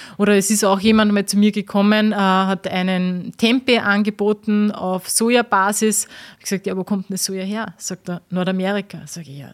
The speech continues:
dann werden wir das sicher nicht listen", ja. Absoluter Bestseller in anderen Ländern. Hab ich gesagt, "Nein, das listen wir nicht. Wir sind super stolz in Österreich auf, äh, auf unser, unseren Sojaanbau.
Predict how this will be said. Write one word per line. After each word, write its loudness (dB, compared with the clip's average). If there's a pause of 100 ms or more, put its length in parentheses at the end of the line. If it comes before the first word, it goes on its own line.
dann -8
werden -8
wir -8
das -10
sicher 0
nicht -8
listen", -12 (160)
ja. -10 (600)
Absoluter 0
Bestseller 2
in 4
anderen 4
Ländern. 2
Hab -14
ich -4
gesagt, -10
"Nein, -4
das -12
listen -4
wir -2
nicht. -8
Wir -10
sind -4
super -4
stolz -8
in 0
Österreich -4
auf, -2
äh, -2
auf -2
unser, 0
unseren 0
Sojaanbau. -2